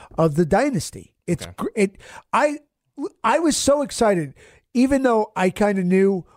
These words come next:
Speaker 1: where these finals should go as far as the teams, to see two of the best, Curry and Durant versus LeBron. I mean, Kyrie Irving. This, this is great.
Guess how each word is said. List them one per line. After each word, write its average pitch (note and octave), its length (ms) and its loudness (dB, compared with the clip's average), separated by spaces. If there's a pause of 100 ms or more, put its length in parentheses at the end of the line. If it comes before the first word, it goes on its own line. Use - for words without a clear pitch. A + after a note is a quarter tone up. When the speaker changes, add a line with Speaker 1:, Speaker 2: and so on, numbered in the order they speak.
Speaker 1:
where F#3 240 2
these F#3+ 240 0
finals G3 380 0
should D3+ 240 -4
go F#3 320 2 (400)
as F3+ 160 -6
far F3+ 200 2
as E3+ 120 -2
the F3 60 -12
teams, G#3 400 -4 (180)
to B3 100 2
see C#4+ 360 0 (360)
two D#4 200 2
of E4 40 0
the D#4 80 -2
best, B3+ 400 -4
Curry A#3 480 0 (300)
and F#3 180 -2
Durant F3+ 440 2 (380)
versus E3+ 480 0
LeBron. F3 720 0 (380)
I F3 120 -2
mean, F3 340 0
Kyrie G#3 420 2
Irving. G3+ 380 2 (320)
This, - 300 -2 (160)
this D#4 260 0
is A3 180 0
great. E3+ 580 0